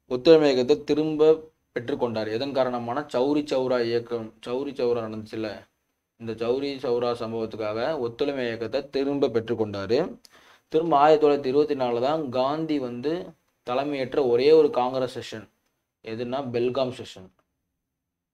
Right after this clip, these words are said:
கர்நாடகால இருக்குல்ல பெல்காம் செஷன்ல தான் காந்தி தலைமை தாங்குற ஒரே ஒரு செஷன், இது மட்டும் தான் காந்தி தலைமை தாங்கியிருப்பாரு. அதுக்கப்புறம் இந்த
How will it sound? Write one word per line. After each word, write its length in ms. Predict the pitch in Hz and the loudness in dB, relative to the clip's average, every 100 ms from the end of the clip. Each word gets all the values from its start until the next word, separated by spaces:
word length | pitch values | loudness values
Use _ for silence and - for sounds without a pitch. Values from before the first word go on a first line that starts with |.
| _ _ _ _ _ _ | _ _ _ _ _ _
கர்நாடகால 680 | 113 117 120 117 113 110 110 | -16 -12 -8 -8 -6 -6 -8
இருக்குல்ல 340 | 107 123 143 117 - _ _ _ 113 | -8 -6 -4 -4 -8 _ _ _ -12
பெல்காம் 520 | 113 117 117 120 117 | -8 -8 -6 -8 -8
செஷன்ல 320 | - 104 107 | -14 -14 -10
தான் 160 | 147 127 | -8 -6
காந்தி 460 | 113 127 131 147 220 - _ _ _ _ _ _ _ | -6 -6 -6 -4 -6 -8 _ _ _ _ _ _ _
தலைமை 280 | 127 127 131 | 0 0 0
தாங்குற 380 | 120 117 127 143 | -2 0 2 2
ஒரே 200 | 120 147 | 4 4
ஒரு 120 | 160 | 4
செஷன், 240 | 131 120 104 | 2 -10 -10
இது 140 | 117 | -4
மட்டும் 200 | 123 127 | -4 -2
தான் 100 | 151 | 0
காந்தி 220 | 123 127 | 0 0
தலைமை 260 | 117 113 117 | -2 -4 -4
தாங்கியிருப்பாரு. 520 | 104 98 90 95 92 - _ _ _ _ _ _ _ _ _ _ _ _ 98 | -6 -10 -10 -10 -10 -14 _ _ _ _ _ _ _ _ _ _ _ _ -6
அதுக்கப்புறம் 500 | 120 135 123 156 165 | -4 -2 2 2 2
இந்த 180 | 127 | 0